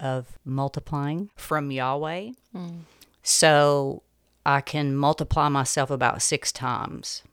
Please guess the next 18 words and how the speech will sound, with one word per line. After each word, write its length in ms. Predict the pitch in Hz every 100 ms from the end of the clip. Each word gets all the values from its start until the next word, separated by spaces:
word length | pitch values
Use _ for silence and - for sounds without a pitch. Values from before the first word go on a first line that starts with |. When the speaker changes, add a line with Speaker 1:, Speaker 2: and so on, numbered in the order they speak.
| _ -
Speaker 2:
Oh. 640 | 165 175 220 220 156 151 151 _ _ _ _ - - -
Speaker 1:
I've 200 | 139 123
also 440 | 135 139 - 143 135
been 240 | 139 135
given 640 | 135 131 131 127 123 123 - _ 135
the 360 | 131 123 135
shape-shifting 800 | 117 160 156 - 156 - 143 131
ability 440 | 123 131 131 135
by 200 | 127 120
spirit, 760 | 113 - 127 123 131 147 - - _ _ _ _ _ _ -
um, 320 | 151 - - - _ _
which 240 | 156 143 - 147
ultimately 500 | 147 143 139 131 127
I 200 | 131 117
think 340 | 135 127 -
these 260 | 131 123 123
are 240 | 131 123 -
just 560 | - - - - -